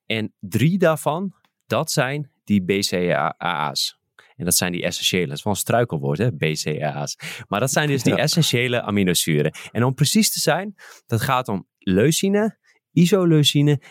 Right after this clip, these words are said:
Speaker 1: en valine. Nou, en die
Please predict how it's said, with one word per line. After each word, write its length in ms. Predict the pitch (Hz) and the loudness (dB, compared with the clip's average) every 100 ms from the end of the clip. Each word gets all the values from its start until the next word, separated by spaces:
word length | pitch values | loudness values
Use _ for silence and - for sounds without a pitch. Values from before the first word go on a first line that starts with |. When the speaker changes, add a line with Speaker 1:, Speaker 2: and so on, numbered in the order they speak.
| - _ | -20 _
Speaker 1:
en 220 | 113 120 | -4 -4
valine. 880 | - - - 117 - 82 82 76 67 _ - - - | -8 -12 -4 -2 -2 -2 0 0 -2 _ -20 -20 -10
Nou, 160 | 58 | -6
en 140 | 87 85 | -4 0
die 260 | 127 151 | 0 0